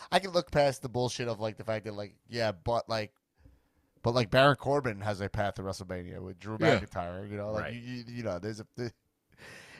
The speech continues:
Speaker 1: it's like, you're, you know, he, he means, like, "I need a meaningful match" or whatever, you know?
Speaker 2: Mm-hmm.
Speaker 1: There's, that's always examples of W W E where it makes no sense. Where I'm fine with it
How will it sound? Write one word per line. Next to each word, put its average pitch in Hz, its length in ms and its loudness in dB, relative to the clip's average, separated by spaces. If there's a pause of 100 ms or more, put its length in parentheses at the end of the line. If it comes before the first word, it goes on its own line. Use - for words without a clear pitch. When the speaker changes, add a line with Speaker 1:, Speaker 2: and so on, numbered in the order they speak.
Speaker 1:
it's 131 120 -8
like, 135 120 -4
you're, 131 260 0
you 131 120 -4
know, - 140 -2 (720)
he, - 120 -14 (300)
he 151 100 -8
means, 180 200 0
like, 147 120 -2
"I 143 140 2
need 147 180 -4
a 127 60 -8
meaningful 123 640 -6
match" 90 340 -8
or 90 80 -8
whatever, 78 380 -10
you 90 80 -8
know? 92 120 -4
Speaker 2:
Mm-hmm. 85 240 -10 (240)
Speaker 1:
There's, 170 160 2
that's 190 220 4
always 175 220 4
examples 123 420 2
of 98 40 -4
W 113 180 2
W 110 120 0
E 107 40 0
where 107 120 2
it 98 180 -4
makes 110 200 -4
no 110 60 -2
sense. 101 340 -2
Where 120 200 -4
I'm 131 100 -4
fine 196 400 8
with 175 160 4
it 170 300 4